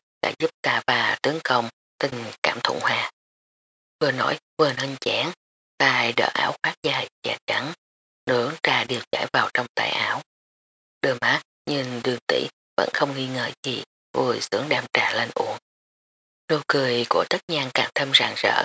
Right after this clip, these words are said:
lại đó. Chén thứ hai này, Thất Nhàng chúc Đường tỷ cũng có thể sớm tìm được người trong lòng. Đường tỷ lại đỏ mặt sẵn giọng. "Chiến phu nhân cứ thích nói đùa ta,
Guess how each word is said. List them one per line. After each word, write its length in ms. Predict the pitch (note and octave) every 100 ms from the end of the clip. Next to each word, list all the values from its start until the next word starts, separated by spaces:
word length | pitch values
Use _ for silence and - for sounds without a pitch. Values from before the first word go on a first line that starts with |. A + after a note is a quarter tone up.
| - _
lại 180 | A#2+ -
đó. 260 | A#2+ B2+ - _ _ _ _ _ _
Chén 300 | B2 A2+ A#2 C3+
thứ 140 | F3+
hai 220 | F3 D3
này, 360 | C3+ A#2+ G#2+ G2+ _ _ _ _ _ -
Thất 120 | B2+
Nhàng 360 | F3 E3+ D3 B2
chúc 120 | - -
Đường 180 | D3+ B2 -
tỷ 180 | - - - _ _
cũng 280 | A2+ A2 G#2
có 120 | - F3+
thể 160 | - - -
sớm 180 | C3+ E3+
tìm 240 | C#3+ A#2+
được 120 | - -
người 200 | C#3 A2
trong 140 | - B2+
lòng. 240 | B2+ A#2+ - _ _ _ _ _ _ _ -
Đường 160 | D3+ -
tỷ 100 | - -
lại 300 | D3 C#3 -
đỏ 140 | -
mặt 220 | D#3 B2+ -
sẵn 180 | - C#3+
giọng. 260 | C3+ - - - _ _ _ _ _ -
"Chiến 220 | B2+ D#3+
phu 160 | - C3+
nhân 360 | C3 B2+ A#2 A2+
cứ 160 | - C3 -
thích 160 | -
nói 160 | F#3 F#3+
đùa 180 | C#3 A2 -
ta, 360 | B2 A#2+ A2